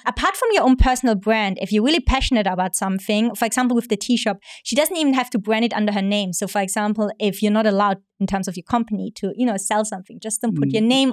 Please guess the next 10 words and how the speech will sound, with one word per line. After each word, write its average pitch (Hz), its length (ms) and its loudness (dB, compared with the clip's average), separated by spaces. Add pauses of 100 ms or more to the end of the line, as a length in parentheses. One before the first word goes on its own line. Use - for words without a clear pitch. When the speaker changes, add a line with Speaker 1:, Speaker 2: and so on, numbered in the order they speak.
Speaker 1:
on 208 120 2
Speaker 2:
exactly. 113 340 2
Speaker 1:
it. 101 240 2 (460)
Um, 214 200 2
but 220 140 2
obviously 220 400 4
register 202 380 2
the 180 80 0
business. 180 480 0 (340)
But 226 300 2